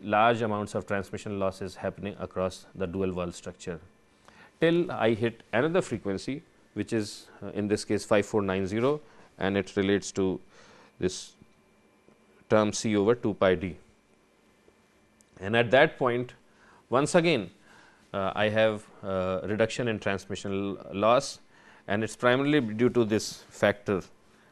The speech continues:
alpha, because what is happening is that this term in the parenthesis four over one plus two divided by alpha is,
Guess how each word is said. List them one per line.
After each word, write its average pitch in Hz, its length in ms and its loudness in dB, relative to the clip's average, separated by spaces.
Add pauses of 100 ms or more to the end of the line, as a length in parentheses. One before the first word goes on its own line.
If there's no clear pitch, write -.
(240)
alpha, 120 540 6 (1200)
because 107 320 6
what 110 200 6
is 107 120 0
happening 143 420 4
is 139 300 0 (500)
that 110 180 4
this 117 200 2
term 156 360 6
in 120 140 0
the 117 100 6
parenthesis 120 760 2
four 139 340 4
over 117 340 6 (140)
one 117 240 0
plus 113 240 -2
two 120 340 -4 (380)
divided 107 420 2
by 110 140 0
alpha 110 480 2 (580)
is, 104 440 0